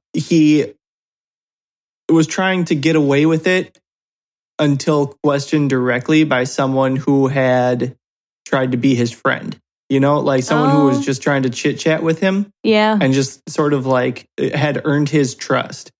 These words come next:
Speaker 1: When he had earned his trust, he a-, was asked directly, uh, "Did you kill him?" And he, you know, was like, "Yeah." So you, you say, like, with brief hesitation and a sigh,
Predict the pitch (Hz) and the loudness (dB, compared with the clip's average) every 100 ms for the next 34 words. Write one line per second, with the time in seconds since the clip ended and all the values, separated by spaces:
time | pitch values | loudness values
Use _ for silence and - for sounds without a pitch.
0 | - 135 131 135 131 - 143 156 180 170 | -4 0 2 2 0 0 -2 0 0 -2
1 | - 170 160 185 - - _ _ _ _ | -2 0 0 -2 -8 -20 _ _ _ _
2 | _ _ _ _ 147 147 139 135 - 147 | _ _ _ _ -2 2 4 2 0 -4
3 | 147 131 120 - 147 135 151 - - 147 | -2 -2 -4 -6 -4 -4 -6 -14 -4 0
4 | 143 156 160 123 127 151 - _ _ _ | 0 0 -2 -2 0 -2 -8 _ _ _
5 | _ _ _ _ _ _ 143 127 120 127 | _ _ _ _ _ _ -2 0 0 -2
6 | - 131 131 120 127 123 202 - - 147 | -2 -2 0 0 0 0 0 -2 -8 -8
7 | 139 131 131 135 135 135 135 - 147 135 | -4 0 0 2 2 2 0 0 0 0
8 | 120 127 - - - - 107 143 123 127 | 0 -4 -8 -18 -8 -4 0 0 0 0
9 | 123 - 151 - - - - _ _ _ | -2 -6 -4 -4 -4 -8 -14 _ _ _
10 | - 156 139 131 127 156 156 151 151 175 | -2 0 2 0 0 0 2 2 2 2
11 | 160 147 131 131 - 147 151 - 156 147 | 2 2 0 -2 0 0 2 0 -2 -2
12 | 151 143 147 143 135 - 170 151 123 123 | -2 -2 0 -2 -2 -2 -2 0 0 -4
13 | 135 | -6